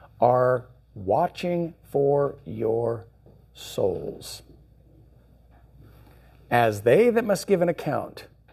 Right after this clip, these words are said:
And when the elder, the pastor, when the spiritual leadership gives an account to the Lord, because someday we will stand before the Lord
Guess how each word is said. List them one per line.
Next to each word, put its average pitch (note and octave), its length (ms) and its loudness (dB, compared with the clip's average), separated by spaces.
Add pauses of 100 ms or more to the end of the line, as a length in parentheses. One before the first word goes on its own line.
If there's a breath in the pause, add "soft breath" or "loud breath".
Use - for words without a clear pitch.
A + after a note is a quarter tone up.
(2250 soft breath)
And B2 220 2
when A#3 440 4 (160)
the D#3 520 -2 (100)
elder, D3 640 4
the C#3+ 160 0
pastor, D3 840 -2
when D3 300 -4
the F#3+ 100 -2
spiritual D#3+ 480 -2
leadership D#3 680 -2
gives F3+ 440 2 (100)
an D3+ 120 0
account B2+ 840 -6
to - 100 -4
the C#3+ 100 0
Lord, - 380 -2
because A#2+ 240 0
someday D3+ 500 2 (140)
we A2 100 -8
will D2+ 100 -8
stand D3 300 -2
before E3+ 240 -2
the E3 100 2
Lord C3+ 460 0